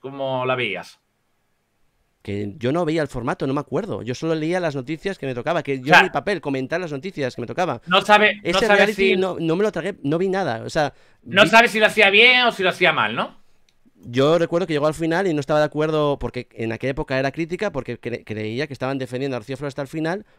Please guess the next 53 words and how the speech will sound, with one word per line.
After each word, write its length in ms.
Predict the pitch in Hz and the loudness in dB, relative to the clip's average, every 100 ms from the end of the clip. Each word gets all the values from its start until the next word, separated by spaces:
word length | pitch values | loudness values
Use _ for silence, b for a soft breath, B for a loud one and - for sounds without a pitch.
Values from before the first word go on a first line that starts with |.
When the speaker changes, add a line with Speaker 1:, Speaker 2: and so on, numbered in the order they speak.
| _ | _
Speaker 2:
porque 380 | - 120 - 117 | -4 -4 -4 -4
era 120 | 127 | -2
lo 80 | 139 | -4
que 80 | 123 | -4
daba 140 | 110 117 | -6 -6
audiencia. 560 | 110 120 123 90 - _ _ _ _ | -6 -8 -8 -14 -16 _ _ _ _
Es 140 | - - | -14 -2
que 80 | |
además 220 | 147 156 160 | 0 0 -2
es 60 | |
Speaker 1:
Yo 80 | 170 | 0
tengo 160 | 185 196 | 2 6
Speaker 2:
coherente. 180 | 214 131 | 4 6
Speaker 1:
aquí 160 | 196 | 4
un, 100 | 196 | 4
Speaker 2:
Yo 140 | 185 180 | 4 2
no, 160 | 196 | 0
en 60 | 165 | 0
aquella 140 | 156 147 | -2 2
Speaker 1:
aquí 100 | 165 | 2
Speaker 2:
época 240 | 175 196 | 4 4
no 180 | 175 175 | 4 2
Speaker 1:
en 40 | 175 | 4
Speaker 2:
era 120 | 165 | 4
Speaker 1:
un 80 | - | 6
Speaker 2:
de 60 | |
ningún 140 | 240 - | 2 4
Speaker 1:
vídeo, 120 | 240 | 2
Speaker 2:
campo. 420 | 196 165 117 104 _ _ _ _ _ - | 0 -4 -8 -10 _ _ _ _ _ -4
Speaker 1:
en 160 | 151 | -2
un 100 | 175 | 0
vídeo, 280 | 190 202 208 | 2 4 4
Juanjo, 260 | 185 190 196 | 4 2 0
con 160 | 160 | -4
todo 140 | 147 160 | -2 -2
el 60 | |
respeto, 500 | 147 139 165 202 220 151 | -2 -4 -6 -6 -10 -6
en 160 | 143 | -6
un 120 | 165 | -2
vídeo 200 | 175 196 | 0 2
dice 300 | 190 190 202 | 4 2 0
que 100 | 190 175 | -4 -4
es 40 | |
una 280 | 180 175 151 | -2 0 0
vaga, 580 | 123 113 180 208 269 247 | 0 4 4 4 -2 -4
que 280 | 151 151 143 | 0 0 0
durante 340 | 135 139 131 135 | -4 -6 -6 -4
tres 180 | 160 170 | -4 -4
meses 240 | 160 - | -6 -4
ha 80 | 156 | -6
sido 320 | 147 156 151 | -2 -2 -2
una 280 | 151 147 135 | -4 -2 0
vaga, 480 | 156 185 220 285 | 4 4 4 -4